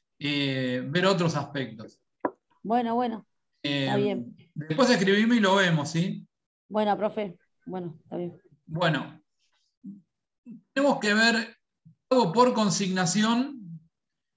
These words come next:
Speaker 1: y, y, mm, esto no, no es lo que yo les quería mostrar. Pago por subrogación.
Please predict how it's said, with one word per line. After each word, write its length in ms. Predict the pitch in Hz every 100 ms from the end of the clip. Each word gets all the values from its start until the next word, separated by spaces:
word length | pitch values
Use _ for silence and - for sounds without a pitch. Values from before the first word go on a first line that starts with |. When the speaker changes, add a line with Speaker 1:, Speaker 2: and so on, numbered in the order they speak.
| _ _ _ _
Speaker 1:
y, 760 | 160 160 156 151 160 151 147 143
y, 40 |
mm, 440 | 135 135 131 127 123 _ _ _ _ _ _
esto 160 | -
no, 200 | 156 147
no 220 | 147 143 131
es 80 |
lo 140 | 127 120
que 80 | -
yo 80 |
les 120 | 131 127
quería 300 | 127 131 127
mostrar. 540 | 123 120 - - - _ _ _ _ _ _ _ - _ _ 156
Pago 280 | 208 214 170
por 160 | 180
subrogación. 920 | 170 196 190 180 165 - 127 113 113